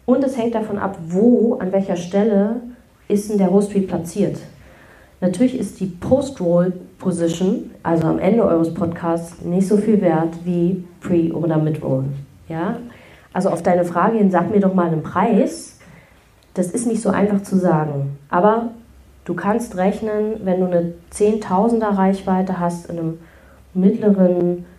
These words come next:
äh, spannenden Umfeld, dann kannst du einen Tausender verlangen, dann bist du bei einem Hunderter T K P.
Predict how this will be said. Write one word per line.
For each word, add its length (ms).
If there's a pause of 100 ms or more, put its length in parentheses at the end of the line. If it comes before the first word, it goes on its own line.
(360)
äh, 440
spannenden 580
Umfeld, 600
dann 140
kannst 320
du 40
einen 120
Tausender 440
verlangen, 360
dann 120
bist 180
du 60
bei 100
einem 240
Hunderter 420
T 140
K 140
P. 340